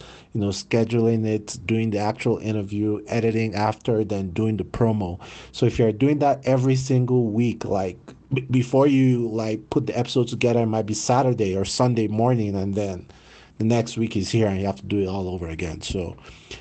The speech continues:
hundred episodes. Congratulations once again. Cheers, and here's to a hundred more episodes. White Label American, Raphael Harry, we appreciate you, brother.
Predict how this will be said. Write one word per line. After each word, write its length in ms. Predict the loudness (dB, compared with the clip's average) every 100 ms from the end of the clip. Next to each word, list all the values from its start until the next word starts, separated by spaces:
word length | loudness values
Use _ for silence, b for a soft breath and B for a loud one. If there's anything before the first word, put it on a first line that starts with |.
| B
hundred 400 | 0 2 2 2
episodes. 760 | 2 2 2 4 4 2 -2 -12 _ _ _ _ -20 -6
Congratulations 840 | -2 2 4 2 2 2 2 2 2
once 240 | 0 0
again. 420 | 2 2 4 0 -4 B B B -10
Cheers, 840 | -2 4 6 6 6 4 -2 -10 -4
and 200 | -2 0
here's 340 | 2 2 2 0
to 220 | 2 2
a 60 |
hundred 380 | 4 2 2 2
more 260 | 2 0 2
episodes. 640 | 0 -2 -2 -2 -2 -6 -14 B B B B -2
White 280 | 2 2
Label 380 | 4 4 4 4
American, 640 | 4 4 2 2 2 2 -4 B B B B B B _
Raphael 420 | 2 2 2 0
Harry, 560 | 2 2 2 2 0 -4 -12 -4
we 100 | -4
appreciate 520 | -2 -2 0 -2 -2
you, 120 | -4
brother. 400 | -4 -4 -4 -8